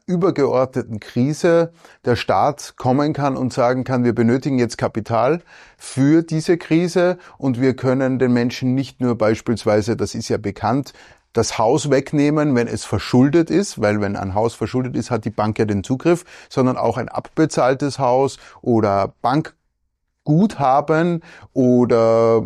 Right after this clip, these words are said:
oder Aktienguthaben, die können auch einkassiert werden, weil der Staat liquid sein muss.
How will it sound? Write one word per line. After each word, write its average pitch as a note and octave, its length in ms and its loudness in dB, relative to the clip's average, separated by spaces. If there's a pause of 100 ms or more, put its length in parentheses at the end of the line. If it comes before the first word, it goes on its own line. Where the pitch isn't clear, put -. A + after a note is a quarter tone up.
(120)
oder A2 380 0
Aktienguthaben, D3+ 1000 0
die B2+ 80 -6
können B2+ 260 0
auch A2+ 180 0
einkassiert C3 600 -2
werden, B2+ 260 2
weil A#2 140 0
der A#2 100 0
Staat A2 320 -2
liquid A2 340 -4
sein F2+ 160 -6
muss. F2 300 -12